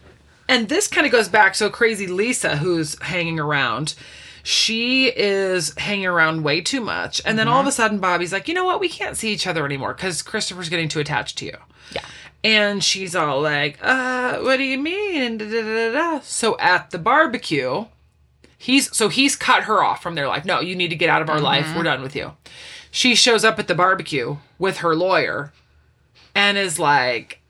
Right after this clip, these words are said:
Speaker 1: "I got papers. I'm gonna take you. I want custody of Christopher." And they're like, "What are you talking about?" And she's like, "Oh, didn't I mention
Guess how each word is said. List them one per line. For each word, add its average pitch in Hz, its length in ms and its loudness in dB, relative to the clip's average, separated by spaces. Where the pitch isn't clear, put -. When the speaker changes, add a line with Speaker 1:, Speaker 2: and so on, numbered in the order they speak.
Speaker 1:
"I 220 200 6
got 247 380 2
papers. 202 500 0
I'm 196 140 -4
gonna 196 160 -2
take 208 320 -2
you. 202 380 2
I 190 220 2
want 196 220 -4
custody 185 440 -2
of 156 120 -4
Christopher." - 520 -2
And 165 100 -6
they're 165 100 -2
like, 143 240 -2
"What 113 320 -2
are 180 80 2
you 247 180 2
talking 359 460 2
about?" 175 460 4
And 202 180 -8
she's 175 380 -8
like, 170 320 -10
"Oh, 262 200 -6
didn't 202 200 -8
I 214 100 -6
mention 214 560 -8